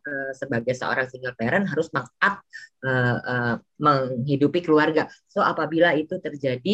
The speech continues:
di dalam keluarga lain, teman-teman, yang kita tidak pernah tahu resiko itu akan seperti apa, ya, kapan resiko keluarga itu bisa terjadi. Tapi kalau mereka nggak siap,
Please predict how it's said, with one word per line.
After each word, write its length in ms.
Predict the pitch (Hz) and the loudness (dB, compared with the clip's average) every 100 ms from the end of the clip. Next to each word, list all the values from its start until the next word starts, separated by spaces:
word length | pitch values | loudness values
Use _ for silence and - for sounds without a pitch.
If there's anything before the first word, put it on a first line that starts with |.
| 175 | 0
di 140 | 147 147 | -2 0
dalam 400 | 127 117 127 143 - | 2 2 2 0 -4
keluarga 880 | 139 131 131 123 120 _ 147 127 - | -4 0 0 -2 -6 _ 2 2 0
lain, 460 | 123 117 117 185 196 | -2 -4 2 2 2
teman-teman, 720 | 143 131 127 127 151 220 220 - - - | -4 -8 -14 -2 0 2 0 -10 -14 -2
yang 160 | 139 135 | -2 0
kita 320 | 156 165 156 | -2 -2 0
tidak 240 | 143 127 | 0 0
pernah 220 | 143 139 131 | -2 -4 -2
tahu 400 | 131 127 170 208 | 0 2 4 6
resiko 480 | 151 143 135 - 135 | 4 2 -4 -2 -2
itu 180 | 131 - - | -2 -8 -6
akan 320 | 120 - 131 | -6 -4 -6
seperti 420 | 135 131 123 123 | -6 -6 -6 -4
apa, 600 | 117 123 _ 110 107 156 190 _ _ - | -4 -6 _ -4 -2 -4 -6 _ _ -4
ya, 160 | 135 139 | -2 -2
kapan 480 | - - - - 165 | -4 -14 -6 -2 0
resiko 480 | 143 139 135 131 131 | 0 0 -2 -4 -2
keluarga 400 | 139 131 123 123 | 2 2 2 0
itu 240 | 117 113 123 | -2 -2 -4
bisa 240 | 123 127 117 | -4 -6 -6
terjadi. 720 | 117 - 113 104 143 220 - - - - | -8 -6 -4 -2 2 2 2 -6 -12 -6
Tapi 180 | 185 196 | -2 0
kalau 220 | 165 151 | 2 2
mereka 300 | 147 165 262 196 | 0 -2 2 2
nggak 220 | 139 123 | 2 0
siap, 540 | - 196 180 113 110 | -2 2 2 2 -2